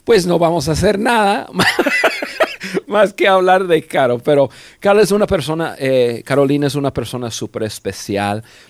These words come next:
Eh, voy a mencionar algunas cosas. Ella, eh, cofundó Guatemala Próspera. Carolina es guatemalteca, orgullosamente guatemalteca. Se van a dar cuenta en,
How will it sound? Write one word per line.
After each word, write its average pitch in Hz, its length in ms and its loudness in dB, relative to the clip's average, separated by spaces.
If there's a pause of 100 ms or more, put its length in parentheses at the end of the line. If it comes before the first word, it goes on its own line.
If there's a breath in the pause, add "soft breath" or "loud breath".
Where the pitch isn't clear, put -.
(140)
Eh, 123 220 0
voy 131 160 2
a 143 60 2
mencionar 131 580 -2
algunas 123 840 -2
cosas. - 600 -10
Ella, 131 540 0 (140)
eh, 101 320 -4 (180)
cofundó 123 1200 0 (360 soft breath)
Guatemala 113 1000 -4 (140)
Próspera. 98 640 -2 (600 soft breath)
Carolina 104 760 0
es 120 380 0
guatemalteca, 101 1300 -4
orgullosamente 113 1400 -2
guatemalteca. 98 840 -8
Se 113 140 -2
van 104 140 0
a 110 40 0
dar 117 140 2
cuenta 110 480 0
en, 92 160 -8